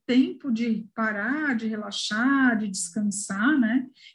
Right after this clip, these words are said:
E aí poder produzir, criar e auxiliar o nosso próximo aí com os nossos trabalhos, né?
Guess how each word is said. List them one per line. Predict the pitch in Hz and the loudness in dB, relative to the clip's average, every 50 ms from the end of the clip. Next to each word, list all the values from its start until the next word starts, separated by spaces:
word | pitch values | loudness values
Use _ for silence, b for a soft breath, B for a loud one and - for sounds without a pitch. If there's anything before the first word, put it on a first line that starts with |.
| - | 2
E | 226 226 | 4 4
aí | 220 226 226 | 6 4 4
poder | - 240 226 254 247 - | 4 4 4 4 4 4
produzir, | - 262 262 214 247 247 226 202 180 190 208 240 269 285 262 - - | 2 0 2 2 2 0 0 0 0 0 0 0 0 0 0 -2 -4
criar | - 247 247 220 190 180 190 226 262 269 269 254 254 247 233 226 226 | -4 -2 -2 -2 0 0 0 2 2 4 4 4 2 2 2 0 0
e | 226 220 | 0 0
auxiliar | 220 220 - - - 240 220 214 220 220 220 220 | -2 -2 -4 -8 -6 -4 -2 0 0 0 0 0
o | 214 | -2
nosso | 220 214 - - - _ | -2 -4 -6 -10 -14 _
próximo | - 190 190 202 208 - - 202 196 190 | -8 -6 -4 -4 -6 -6 -6 -6 -4 -4
aí | 185 190 | -4 -4
com | 185 208 202 | -6 -6 -6
os | 202 185 196 | -4 -4 -2
nossos | 190 196 185 - - - | -2 -4 -4 -6 -8 -10
trabalhos, | - 196 190 185 180 170 165 165 160 165 175 170 156 156 | -8 -6 -6 -4 -6 -6 -8 -12 -14 -14 -14 -14 -14 -14
né? | 156 156 | -16 -16